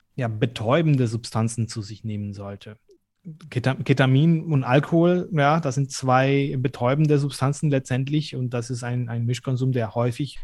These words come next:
betrieben wird, was ich, äh, einfach nicht empfehlen kann. Da entstehen einfach anderen, äh, Stoffwechsel-Zwischenprodukte, die auch aktiv sind und das ist schwer nachvollziehbar, ähm, was dann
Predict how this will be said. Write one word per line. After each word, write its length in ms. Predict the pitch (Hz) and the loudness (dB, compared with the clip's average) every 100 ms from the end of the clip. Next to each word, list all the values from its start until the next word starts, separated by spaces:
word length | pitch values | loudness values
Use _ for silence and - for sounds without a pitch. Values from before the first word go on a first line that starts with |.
| - | -10
betrieben 400 | 123 131 143 156 | -4 0 2 4
wird, 340 | 156 165 139 | 2 2 -4
was 260 | 127 117 - | -4 -4 -6
ich, 220 | 139 120 | -12 -12
äh, 40 | - | -10
einfach 520 | 131 123 127 131 123 | -8 -6 -4 -6 -4
nicht 180 | 123 120 | -6 -4
empfehlen 480 | 113 - 127 156 | -6 -2 0 0
kann. 420 | 151 135 156 156 131 | -2 -4 -4 -4 -4
Da 200 | 117 117 | -4 -4
entstehen 440 | 123 - 123 123 | -6 -8 -10 -8
einfach 340 | 120 120 117 | -8 -10 -10
anderen, 400 | - 117 117 120 | -6 -4 0 0
äh, 260 | 120 117 113 | -2 -6 -10
Stoffwechsel-Zwischenprodukte, 1900 | - - 127 123 - 143 143 - - _ _ 143 - 135 160 143 135 131 139 | -14 -10 -8 -8 -2 -2 -2 -8 -20 _ _ -10 -4 0 2 2 0 0 -2
die 180 | 123 123 | -2 -2
auch 220 | 120 147 | -2 -4
aktiv 380 | 170 - 165 147 | -8 -6 -6 -2
sind 260 | 151 160 - _ _ _ _ | 0 0 -2 _ _ _ _
und 100 | - | -2
das 100 | 117 | 0
ist 120 | 110 117 | -2 -6
schwer 440 | - 113 120 120 | -2 2 2 0
nachvollziehbar, 720 | 120 117 - 127 - 117 104 - _ _ _ _ - | -2 -4 -6 -10 -8 -8 -10 -12 _ _ _ _ -8
ähm, 340 | 127 110 110 | -6 -6 -8
was 220 | 113 110 | -8 -10
dann 380 | - 110 107 104 | -10 -8 -8 -12